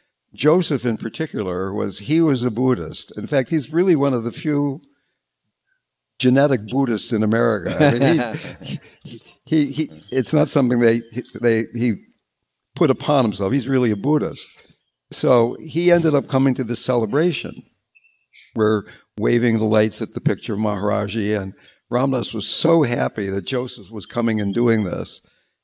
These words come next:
Speaker 1: And when it was all over, uh, Joseph said, "Ram Dass, I mean, I'm sorry, Maharaji must have been a really great teacher because he has all the most difficult students."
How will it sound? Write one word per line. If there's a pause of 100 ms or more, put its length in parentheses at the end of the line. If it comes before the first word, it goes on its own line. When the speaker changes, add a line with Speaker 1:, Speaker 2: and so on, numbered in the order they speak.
Speaker 1:
And
when
it
was
all
over,
uh,
Joseph
said, (500)
"Ram
Dass,
I
mean,
I'm
sorry, (320)
Maharaji
must
have
been (140)
a
really
great
teacher
because
he
has
all
the
most
difficult
students."